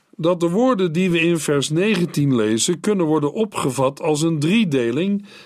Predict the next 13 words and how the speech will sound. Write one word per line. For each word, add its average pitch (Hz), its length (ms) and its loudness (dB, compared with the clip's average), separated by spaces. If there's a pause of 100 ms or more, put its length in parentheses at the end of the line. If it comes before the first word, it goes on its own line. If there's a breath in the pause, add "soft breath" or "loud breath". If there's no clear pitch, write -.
die 175 180 0
de 170 120 2
structuur 170 680 0
van 165 160 0
het 147 180 0
Bijbelboek 156 640 0
Openbaring 143 840 0
beschrijft. 127 760 -4 (120)
Eén, 131 420 -2 (340 soft breath)
wat 127 220 -2
u 117 100 -2
gezien 107 400 -2
hebt. 180 280 -2